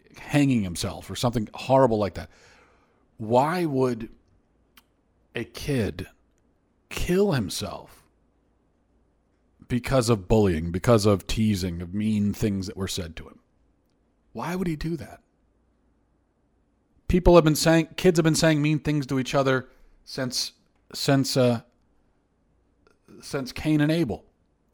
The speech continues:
And it seems rather recent that you have eleven and twelve-year-old kids killing themselves over it.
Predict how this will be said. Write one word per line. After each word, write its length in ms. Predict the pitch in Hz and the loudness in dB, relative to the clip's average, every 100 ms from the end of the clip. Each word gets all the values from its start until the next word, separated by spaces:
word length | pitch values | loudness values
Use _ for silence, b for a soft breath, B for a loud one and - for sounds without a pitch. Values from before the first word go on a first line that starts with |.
| _ _ _ _ _ _ _ _ _ _ _ - | _ _ _ _ _ _ _ _ _ _ _ -6
And 140 | 139 | -2
it 40 | 143 | 0
seems 400 | - 165 151 123 | 2 4 4 4
rather 320 | 143 139 123 | 4 4 4
recent 600 | 131 180 - 127 90 - - | 4 2 0 0 -2 -6 -8
that 140 | 123 123 | -2 2
you 80 | 123 | 4
have 140 | 131 | 4
eleven 340 | 120 127 131 | 4 4 4
and 80 | 131 | 2
twelve-year-old 380 | - 127 117 117 | 2 0 2 -2
kids 240 | - 123 | -4 -6
killing 320 | - 147 196 127 | -6 -6 -6 -8
themselves 440 | 82 - 80 78 | -10 -14 -14 -14
over 220 | 78 | -14
it. 60 | 76 | -16